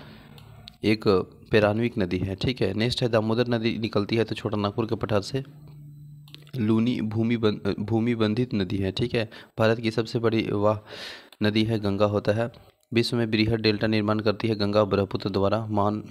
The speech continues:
मानस किस नदी का उपनदी है, तो वह ब्रह्मपुत्र होता है। कौन सी नदी भ्रंश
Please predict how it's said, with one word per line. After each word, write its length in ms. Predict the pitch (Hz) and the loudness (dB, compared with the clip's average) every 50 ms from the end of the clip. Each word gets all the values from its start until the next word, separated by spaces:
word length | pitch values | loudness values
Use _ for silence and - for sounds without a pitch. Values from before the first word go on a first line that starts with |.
| - - - - _ _ _ - - | -18 -20 -20 -20 _ _ _ -6 -4
मानस 320 | 110 110 113 117 110 - | -2 0 0 -2 -2 -2
किस 240 | - 123 120 - - | -2 -2 -2 0 0
नदी 200 | 110 104 113 107 | 0 0 2 2
का 80 | 120 | 0
उपनदी 480 | 110 110 - 104 - 107 104 101 98 104 | 0 0 0 -4 -2 -2 -2 0 0 0
है, 140 | 107 117 110 | -2 -2 -2
तो 120 | - 113 | 0 0
वह 140 | 107 113 120 - - - - - - - - | 0 0 0 -4 -8 -18 -20 -20 -20 -8 -2
ब्रह्मपुत्र 440 | - 107 104 104 104 - 104 - - 101 | 2 4 4 4 4 0 -4 -4 -2 -2
होता 240 | 95 98 - - | -2 -2 -2 -2
है। 200 | 95 98 95 98 - - - - - - | -2 -2 -4 -6 -8 -14 -20 -20 -8 -2
कौन 200 | - 120 135 147 | 2 2 2 2
सी 160 | 143 147 147 | 0 -2 -2
नदी 380 | 131 123 117 107 120 123 113 - - - - - - - - | 0 0 0 0 0 -2 -2 -4 -8 -14 -20 -20 -20 -12 -4
भ्रंश 420 | 104 110 113 113 120 123 - - | 0 2 4 4 4 2 2 0